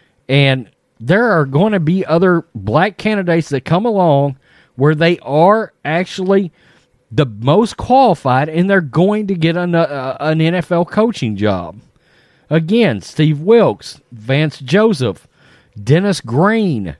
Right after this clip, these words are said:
Jim Caldwell, Tony Dungy, Mike Tomlin, Anthony Lynn. I mean, you know, the list just goes on and on.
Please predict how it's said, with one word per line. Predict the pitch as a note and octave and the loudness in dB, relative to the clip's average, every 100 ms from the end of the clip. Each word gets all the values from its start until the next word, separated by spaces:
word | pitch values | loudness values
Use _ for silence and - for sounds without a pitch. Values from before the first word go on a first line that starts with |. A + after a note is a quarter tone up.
| _ - | _ -8
Jim | A#2+ F3+ F#3 | -2 0 -2
Caldwell, | - G#3+ A3+ A3 D#3 C#3 A2+ G2 A2 _ _ _ _ _ _ _ | -4 0 4 4 4 2 2 -2 -8 _ _ _ _ _ _ _
Tony | - F#3 F#3+ E3+ | -2 2 2 0
Dungy, | C#3+ D#3+ A3 G#3+ B2 G#2+ E2+ F2 | 0 0 2 -2 -6 -8 -8 -4
Mike | C#3 F#3 E3 | -2 -2 -4
Tomlin, | - - A#3+ G#3+ F3+ B2+ F#2+ E2 _ _ _ _ | -8 -2 2 2 2 -2 -4 -8 _ _ _ _
Anthony | D3 F#3 - G3+ G3 | -2 0 -2 -2 0
Lynn. | F#3 G#3 A#3 G#3 A#2+ F#2 F2+ - | 0 2 2 2 0 -4 -12 -10
I | D3+ | -6
mean, | F#3+ F#3+ F3+ A2 _ _ _ _ _ _ _ _ | -2 -4 -6 -12 _ _ _ _ _ _ _ _
you | D#3+ A#3 | -2 2
know, | F3+ E3 | 2 2
the | D#3+ F3 | 0 -2
list | F3+ G#3+ A3 - | 4 4 4 0
just | F3+ D3 | -4 -2
goes | F#3 F3+ D3+ E3 | 2 2 0 -4
on | F#3 G3+ G3 | -2 0 0
and | D#3+ | -2
on. | D#3 G#3+ A#3 A#2 A#2 | 0 2 2 2 0